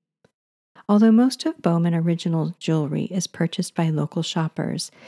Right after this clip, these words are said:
many who visit to escape northern winters and from European cities return home with Bowman's treasures. Several celebrities wear Bowman Originals, like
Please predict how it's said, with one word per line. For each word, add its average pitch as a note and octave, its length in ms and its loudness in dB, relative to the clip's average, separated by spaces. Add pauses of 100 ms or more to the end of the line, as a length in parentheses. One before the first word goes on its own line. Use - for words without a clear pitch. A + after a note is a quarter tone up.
(220)
many G3 280 4
who A3+ 120 6
visit F3 520 -2
to F3+ 120 -2
escape D#3 480 -4
northern D#3 320 -2
winters E3+ 600 0
and F#3 140 -2
from D#3+ 200 -4
European D#3 520 -2
cities D#3 480 -2 (460)
return A3 480 2
home A3+ 480 0
with - 320 -6
Bowman's D#3 380 -2
treasures. - 480 -6 (580)
Several - 360 0
celebrities E3 720 0
wear E3+ 140 2
Bowman E3+ 360 0
Originals, D#3+ 720 -2
like F3+ 400 -2